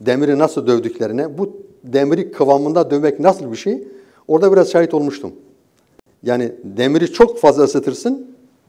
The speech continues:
istediğin şeye getiremezsin. Ölçüye getiremezsin çünkü o şey su gibi olur.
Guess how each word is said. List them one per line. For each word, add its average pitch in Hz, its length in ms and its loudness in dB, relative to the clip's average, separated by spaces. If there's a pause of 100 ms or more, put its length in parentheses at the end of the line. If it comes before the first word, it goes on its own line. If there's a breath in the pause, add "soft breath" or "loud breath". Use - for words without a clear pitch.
(560)
istediğin 190 420 2
şeye 196 200 4
getiremezsin. 160 680 -2 (600)
Ölçüye 127 300 -2
getiremezsin 131 560 -2
çünkü 208 260 -6
o 190 240 0
şey 196 260 -2
su - 220 -8
gibi 151 200 -4
olur. 92 260 -2